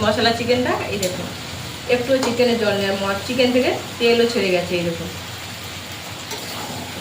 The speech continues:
চিকেনের কালারটাও চলে এসেছে। এবারে জল দিয়ে দেবো, এই দেখুন, একটু একবারে শুকনো শুকনো হয়ে গেছে,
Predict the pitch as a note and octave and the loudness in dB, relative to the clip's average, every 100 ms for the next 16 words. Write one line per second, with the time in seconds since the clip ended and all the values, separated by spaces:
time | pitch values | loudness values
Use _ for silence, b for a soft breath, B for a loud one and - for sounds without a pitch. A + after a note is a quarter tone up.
0 | - G#3+ B3 B3 G#3+ A#3 A#3 B3 A#3+ A#3+ | -4 4 6 6 6 4 4 2 2 2
1 | A3 G3+ G3 F3+ F3 E3+ - - - - | 0 0 -2 -4 -4 -8 -8 -10 -10 -10
2 | - - G#3 A#3 D4 A#3+ A3 G#3+ G#3 F#3 | -10 -2 2 4 4 4 4 4 2 -2
3 | F3 E3+ - - - - - - - - | -4 -6 -6 -8 -8 -8 -8 -8 -8 -8
4 | - - - - - - - - - - | -8 -10 -10 -10 -8 -6 -6 -8 -10 -10
5 | - B3 - F#3+ F#3 F#3+ - - - - | -8 -4 -2 -2 -4 -8 -10 -10 -8 -4
6 | - A#3+ B3 B3 - A3+ A3+ A#3+ A#3+ A3+ | -4 0 2 2 0 -2 2 2 2 0
7 | A3+ A3 G#3 G3 F#3+ F3 F3 F3 | -2 -2 -4 -4 -2 -2 -2 -4